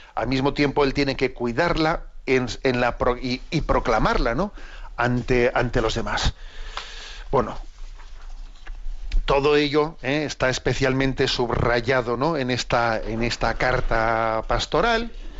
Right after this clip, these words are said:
que yo os animo, os animo a que leáis con todo,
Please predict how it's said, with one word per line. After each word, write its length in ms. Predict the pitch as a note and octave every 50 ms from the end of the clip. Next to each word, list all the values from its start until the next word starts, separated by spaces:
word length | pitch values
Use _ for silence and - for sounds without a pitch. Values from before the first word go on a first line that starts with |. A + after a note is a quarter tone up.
| - - - - - - - - -
que 140 | - A2 G#2+
yo 300 | G#2 B2+ C3+ C#3 C#3+ - -
os 180 | C#3+ B2+ - -
animo, 720 | A#2 B2 C3+ D3 D#3 D3+ D3+ D3+ D#3 D#3+ D#3+ D#3+ - - -
os 140 | - B2 -
animo 320 | A#2 A2+ B2+ C3+ C3+ C3+
a 60 | B2+
que 120 | - - B2+
leáis 360 | A#2+ B2 B2+ C3 C3+ B2+ -
con 220 | - C3 A#2+ A#2 A2+
todo, 540 | - C3+ C3+ B2 C3 B2+ B2 A#2+ A2+ A2+